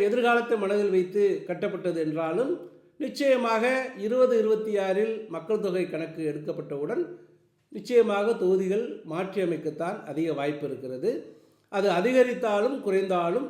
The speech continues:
தமிழ்நாட்டிற்கு பாதிப்பு உண்டு என்பதில் மாற்று கருத்து இல்லை. இந்த திட்டத்தை அனைத்து கட்சி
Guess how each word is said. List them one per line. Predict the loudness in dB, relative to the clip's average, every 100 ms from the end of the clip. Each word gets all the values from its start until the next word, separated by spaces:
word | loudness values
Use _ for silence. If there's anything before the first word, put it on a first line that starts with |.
| -8
தமிழ்நாட்டிற்கு | -6 -2 0 0 -2 -6 -6 -4
பாதிப்பு | -2 0 -2 -4 -4
உண்டு | -2 -2 -4
என்பதில் | -6 -6 -6 -8
மாற்று | -10 -10 -8 -8
கருத்து | -8 -8 -10
இல்லை. | -8 -10 -12 -14 -20 _ -20 -20 _ _ _ _ _
இந்த | -6 0 4 6 6 4 0 -4
திட்டத்தை | -4 2 2 4 4 4 2 -6 -14 -20 _ _ _ _ _
அனைத்து | -4 -2 -2
கட்சி | -4 -4 -4